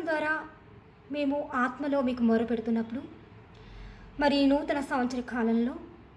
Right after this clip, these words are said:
మీ చిత్త ప్రకారంగా మీరు నిర్ణయించిన దాన్ని బట్టి మీ మహిమార్థమై మేము జీవించవలసిన జీవితం విషయంలో మాకు ఒక నూతన హృదయాన్ని, నూతన మనసును దయచేయమని,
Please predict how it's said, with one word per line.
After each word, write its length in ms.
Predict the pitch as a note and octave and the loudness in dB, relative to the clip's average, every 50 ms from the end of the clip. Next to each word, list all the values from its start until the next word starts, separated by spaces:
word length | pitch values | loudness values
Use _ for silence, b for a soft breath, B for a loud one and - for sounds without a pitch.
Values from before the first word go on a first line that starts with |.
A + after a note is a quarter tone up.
| - - - B B B B B B B B B B B - | -20 -20 -20 B B B B B B B B B B B 0
మీ 120 | C4+ D#4+ E4+ - | 2 2 4 4
చిత్త 160 | F#4 F4 F4+ F#4 F4+ F4+ | 2 4 4 4 6 6
ప్రకారంగా 580 | D#4+ D#4 D#4 D4+ D4 D4 C#4+ C#4 C4+ D4 D4+ D4+ - - - - - - - - - - - - - - - - - - - - - - - - - C#4 | 6 6 6 4 4 4 2 -2 -2 -2 -4 -4 -6 -10 -14 -18 -20 -20 -20 -20 -20 -20 -20 -20 -20 -20 -20 -20 -20 -20 -20 -20 -20 -20 -12 -4 0 0
మీరు 220 | D4+ D#4+ F4 F#4+ F4+ D#4 | 2 4 4 4 4 4
నిర్ణయించిన 600 | C#4+ D4 D4 D4 D#4+ E4 E4 E4 D#4+ D#4 D#4 D4 C#4 | 4 4 4 4 2 2 0 -2 -4 -4 -4 -2 -2
దాన్ని 260 | C4 C4+ C4 B3 B3 | -2 0 0 0 2
బట్టి 320 | A#3 B3 A#3+ A#3+ - C4+ C4+ C4+ A#3+ A#3+ - - - - - - - - - - - - | 2 0 -2 -4 -6 -6 -8 -8 -8 -12 -14 -18 -18 -18 -18 -18 -18 -20 -20 -8 -2 0
మీ 80 | B3 C4 C#4 C4+ | 2 4 4 4
మహిమార్థమై 580 | C#4+ C4+ C#4 C4+ C#4 C#4+ D4+ B3+ D4 C4 B3 A#3+ A#3 - - - - - - - - - - - - - - - - - - - - - - - - - - - - - - - - - - - - - - - - | 4 4 4 2 2 2 0 0 0 0 0 -2 -2 -6 -10 -16 -18 -18 -20 -20 -20 -20 -20 -20 -20 -20 -20 -20 -20 -20 -20 -20 -20 -20 -20 -20 -20 -20 -20 -20 -20 -20 -20 -20 -20 -20 -20 -20 -20 -20 -20 -8 -2
మేము 200 | C#4 D4 C#4 C#4 A3 F#3+ | 2 4 4 6 6 6
జీవించవలసిన 680 | B3+ C#4 C#4+ D#4+ E4+ E4+ E4 D4+ C#4+ C4+ C#4 - C#4+ C4 G#3+ - | 4 4 4 2 0 -2 -2 0 0 -2 0 -2 -2 -2 -2 0
జీవితం 320 | B3+ B3 B3+ B3+ B3+ C4+ B3 A#3+ | 0 0 0 0 0 0 0 0
విషయంలో 420 | A#3+ A#3 - C#4 B3 B3 A#3+ C4+ D#4+ - - | 0 0 -2 -2 -2 -2 -2 -2 -4 -6 -6
మాకు 180 | C4 B3+ A#3+ - B3+ | -6 -4 -4 -4 -2
ఒక 120 | B3+ C4+ A#3+ A#3 | 2 4 4 4
నూతన 300 | B3+ C#4 D4 D4 E4 D#4 C4+ | 4 4 2 2 0 0 0
హృదయాన్ని, 580 | C4 B3+ G#3+ A3+ B3+ B3+ B3 B3 A#3 A#3+ C4 C#4 C4+ - - - - - - - - - - - - - - - - - - - - - - - B3+ | -2 -2 0 2 2 2 4 4 4 2 2 0 -4 -8 -10 -16 -18 -20 -20 -20 -20 -20 -20 -20 -20 -20 -20 -20 -20 -20 -20 -20 -20 -20 -6 0 2
నూతన 280 | B3+ C4+ C4+ C#4+ C#4 C4 A#3+ A3+ A3+ | 2 2 2 2 4 4 6 6 6
మనసును 400 | A3+ A#3 B3+ B3 C#4+ C4+ B3+ B3 B3 | 6 4 2 0 -2 -4 -2 -2 -2
దయచేయమని, 640 | A#3+ A#3 A3+ - - C4+ C4+ A#3 A3+ A3 A#3 C4+ | -2 -2 -2 -4 -4 -4 -4 -4 -2 -2 -4 -6